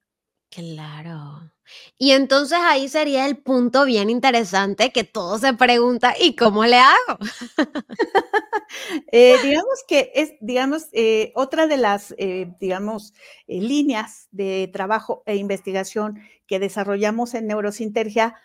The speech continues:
Speaker 2: fue justamente la parte de la psi-, eh, psicoterapia neurosintérgica. Entonces, lo que hacemos es ir a esa profundidad, utilizamos el estado de certeza, este que te he platicado,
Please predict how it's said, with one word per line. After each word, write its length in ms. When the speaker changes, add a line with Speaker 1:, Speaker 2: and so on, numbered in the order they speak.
Speaker 2:
fue 140
justamente 640
la 180
parte 220
de 100
la 120
psi-, 280
eh, 240
psicoterapia 600
neurosintérgica. 880
Entonces, 460
lo 220
que 100
hacemos 560
es 240
ir 140
a 100
esa 220
profundidad, 600
utilizamos 760
el 140
estado 400
de 100
certeza, 640
este 240
que 100
te 120
he 20
platicado, 600